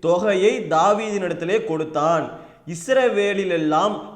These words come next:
பட்டயம் உருவத்தக்கவர்கள் பதினோரு லட்சம் பேரும்." இது வந்து ஒன்றாம் நாளாகமம் இருபத்தோராவது அத்தியாயம் ஐந்தாவது வசனம்.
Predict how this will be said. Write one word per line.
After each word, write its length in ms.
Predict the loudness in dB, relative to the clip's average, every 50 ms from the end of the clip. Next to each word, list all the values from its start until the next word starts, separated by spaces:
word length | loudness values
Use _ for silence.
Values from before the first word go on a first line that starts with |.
| -4 0
பட்டயம் 560 | 0 0 0 0 0 2 4 4 4 4 2 2
உருவத்தக்கவர்கள் 1040 | 0 2 2 2 2 2 0 -2 -2 -4 -4 -2 0 0 0 0 -2 -4 -10 -14 -20 _ _ _ _
பதினோரு 520 | -2 0 0 0 2 2 2 2 4 2 2
லட்சம் 400 | 2 0 -2 0 -2 -2 0 0
பேரும்." 640 | -2 0 0 0 0 0 -2 -4 -6 -8 -10 -14 -18 -20 -20 _ _ _ _ _ _ _ _ _ _ _ _ _ _ _ _ _ _ _ -12
இது 460 | -10 -6 -4 0 2 4 4 4 2
வந்து 420 | 0 -2 -2 -2 -2 0 0 0
ஒன்றாம் 280 | 0 2 6 6 6 6
நாளாகமம் 600 | 4 2 2 2 2 2 2 0 -2 -2 -2 -2
இருபத்தோராவது 600 | -2 -2 2 2 2 2 2 2 4 4 4 4
அத்தியாயம் 460 | 2 -2 0 -2 0 0 0 -2 -2
ஐந்தாவது 520 | -2 -2 -2 -2 -2 0 0 0 2 2 0
வசனம். 560 | -2 -2 -2 -4 -4 -4 -6 -10 -12 -18